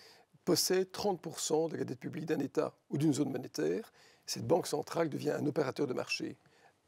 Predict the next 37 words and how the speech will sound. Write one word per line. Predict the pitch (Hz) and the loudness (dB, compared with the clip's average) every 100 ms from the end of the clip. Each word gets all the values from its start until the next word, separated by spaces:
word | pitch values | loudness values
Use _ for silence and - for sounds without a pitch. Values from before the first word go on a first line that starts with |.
| _ | _
C'est-à-dire | - 117 165 | -4 -2 -2
que | 135 | 0
le | 127 | 4
rôle | 208 190 | 6 6
de | |
la | 151 | 6
banque | 139 135 | 2 -2
centrale | 127 - 196 185 123 - | -6 -2 0 0 -2 -2
est | 151 185 | 2 2
de | 165 | 2
refinancer | 160 160 165 - - | 2 2 2 0 2
les | 165 131 | 0 0
États. | 127 117 - - - | -2 -4 -6 -12 2
Et | 156 | 6
on | 147 | 8
l'a | 143 | 6
vu | 202 | 2
partout. | 208 - 240 - _ _ | 0 2 0 -2 _ _
Et | - | 0
d'ailleurs, | 147 160 | 4 4
c'est | 143 | 2
très | - | 0
bien, | 175 220 | 4 4
parce | 127 - | 2 -2
que | 139 - - - - | -4 -6 -14 -18 -6
les | - | 0
chocs | 185 180 | 0 2
économiques | 156 143 156 147 | 2 4 2 0
ont | 135 | 0
été | 135 | 2
en | 131 | 0
partie | - - 139 160 | -2 -4 -6 -6
financés | - 151 131 143 | -6 -2 -2 -2
par | 143 | -2
la | 120 | -4
création | 117 143 - 143 | -2 -4 -4 -4
monétaire. | 120 - 147 190 262 | -6 -4 0 0 -2